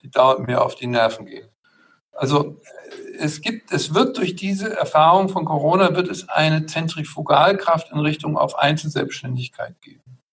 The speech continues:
Und gleichzeitig werden sich die Firmen eben überlegen müssen, was sind die wirklichen Bindungskräfte innerhalb von Teams, von,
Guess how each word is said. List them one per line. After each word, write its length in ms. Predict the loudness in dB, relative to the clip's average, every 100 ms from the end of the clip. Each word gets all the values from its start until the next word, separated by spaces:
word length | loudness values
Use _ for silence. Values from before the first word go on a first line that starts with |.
| _ _ _ _ _ _ _ _ _ _
Und 200 | -10 0
gleichzeitig 720 | 2 2 2 0 0 -2 -2
werden 220 | 0 0
sich 160 | 0 -4
die 120 | -6
Firmen 320 | 0 2 2
eben 220 | 0 -2 2
überlegen 460 | 2 4 2 2
müssen, 260 | 0 0 2
was 160 | 2
sind 180 | 2 0
die 120 | 0
wirklichen 400 | -2 -4 -4 -6
Bindungskräfte 880 | 0 2 4 4 0 -4 -4 -4 -10
innerhalb 460 | -4 0 2 2 0
von 180 | -8 -8
Teams, 500 | 0 2 4 2 0
von, 380 | -4 -6 -6